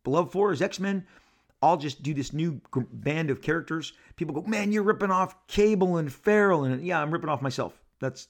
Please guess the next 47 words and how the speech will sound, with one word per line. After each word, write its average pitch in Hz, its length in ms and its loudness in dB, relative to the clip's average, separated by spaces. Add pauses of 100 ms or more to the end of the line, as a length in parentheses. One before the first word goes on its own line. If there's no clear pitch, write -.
(100)
what 120 100 -4
you're 117 140 -4
looking 110 200 -6
at, - 160 -14
'cause 107 140 -10
those 117 140 -8
characters 117 320 -10
didn't 117 180 -6
exist 110 320 -10 (120)
<laughs> - 140 -20
prior 143 440 0
to - 240 -10
me. 165 420 0
I - 80 -6
mean, 147 140 -8
just 180 200 -16
let's 165 180 -10
stay 165 280 -2
in 196 120 -2
the 180 100 -2
zone 165 340 -4
here. 117 280 -8
<laughs> 135 100 -18
Stay - 340 -6
in 190 200 0
the 170 100 -2
lane. 156 400 -4 (260)
I 170 140 6
do 156 120 0
the 156 120 2
Executioners. - 800 -8 (500)
Wildmane 156 640 2
was 139 140 0
out 135 120 0
in 123 60 -6
front. 143 220 -4
He 147 60 -4
was 120 80 -4
more 139 120 0
of 117 80 0
a, 110 140 -4 (640)
a 101 160 -14
character 165 280 -2
you 143 80 2
hadn't 147 220 2
seen. - 360 -10 (360)
Uh, 104 520 -12